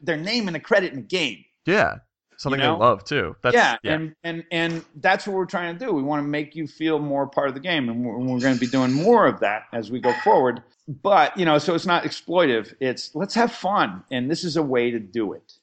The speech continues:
Speaker 1: And if
Speaker 2: Yeah.
Speaker 1: it has to be calculated and, and, and accounted in the old way, then that fun is kinda harder to attain.
Speaker 2: Yeah, absolutely. So, uh, Lauren, I have one more thing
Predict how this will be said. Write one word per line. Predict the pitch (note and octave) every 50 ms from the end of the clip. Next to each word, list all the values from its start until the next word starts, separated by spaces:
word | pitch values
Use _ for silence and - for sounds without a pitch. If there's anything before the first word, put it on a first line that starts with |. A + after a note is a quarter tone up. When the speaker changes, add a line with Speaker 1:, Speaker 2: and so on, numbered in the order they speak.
| _ _ _ -
Speaker 1:
And | A#2 A#2
if | A#2
Speaker 2:
Yeah. | G2 C3
Speaker 1:
it | A#2+
has | C#3 D#3 D#3+ E3 -
to | - D3
be | C3+ C#3+ C#3 C3+ B2+
calculated | - - D3 B2+ C3+ C3+ - C3+ B2 A#2+ A#2+ A#2 A2+ A2 A2 G#2+
and, | A2+ - - A2
and, | G#2+ G#2 G#2 G2 -
and | - G#2+ G#2 G#2
accounted | G2 - - - C3 C3 B2 A#2+ A2+ A2+ A2
in | A2 G#2+
the | G#2+ A2
old | C3+ D3+ D#3 C3+ A2+
way, | A2+ A2+ A2 G#2+ G#2+ A2 G2+ - -
then | G#2 A#2 A2 A2 A2 A2 A2 G#2+ - _
that | A#2 G#2+ A2 A2 -
fun | - - - A#2 A#2 G#2 G2+ G2 G2 G2+ _ _
is | G2 F#2+ -
kinda | - A#2 G#2 F#2+ F#2 F2+
harder | F#2 G#2+ G2 F2 D#2+ D#2+ D#2+
to | E2 E2
attain. | E2 E2+ - - G2+ G2+ D#3+ - _ _ _ _ _
Speaker 2:
Yeah, | F#2+ - - - _ _ _
absolutely. | - F#2 F2 - - F2+ - F#2 F#2 F2+ - _ _
So, | _ - A2+ G2+ G2+ G#2 F#2+
uh, | G2+ G#2 G2+
Lauren, | G#2+ A#2 B2 B2 B2 B2
I |
have | A#2+ A2+ G2+
one | A2 A#2+ A#2+
more | A#2+ A#2+ B2 A2+
thing | - B2+ A#2+ A2+ A#2+